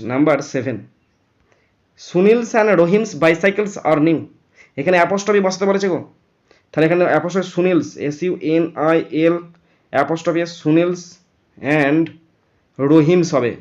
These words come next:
আর এ এইচ আই এম অ্যাপোস্ট্রফি এস, Sunil's and Rohim's bicycles, বি আই সি ওয়াই সি এল ই এস, bicycles are new, এন ই ডাব্লিউ।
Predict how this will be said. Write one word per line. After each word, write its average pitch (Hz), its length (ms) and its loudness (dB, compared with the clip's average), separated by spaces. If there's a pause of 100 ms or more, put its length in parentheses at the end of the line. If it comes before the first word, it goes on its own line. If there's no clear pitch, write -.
(800)
আর 151 120 2 (300)
এ 160 40 2 (800)
এইচ 156 220 0 (420)
আই 151 100 2 (360)
এম 139 120 0 (640)
অ্যাপোস্ট্রফি 135 500 -4
এস, 104 60 -8 (100)
Sunil's 196 400 0
and 170 80 0 (100)
Rohim's 180 260 0 (520)
bicycles, 143 580 -2 (800)
বি 143 80 -2 (140)
আই 160 60 4 (260)
সি 147 140 -2 (200)
ওয়াই 151 300 4 (360)
সি 147 160 -2 (320)
এল 147 120 2 (220)
ই - 100 0
এস, 131 100 -8 (680)
bicycles 151 480 0 (320)
are 143 220 4 (800)
new, 139 160 0 (840)
এন 135 100 0 (100)
ই - 100 -4
ডাব্লিউ। 110 280 -6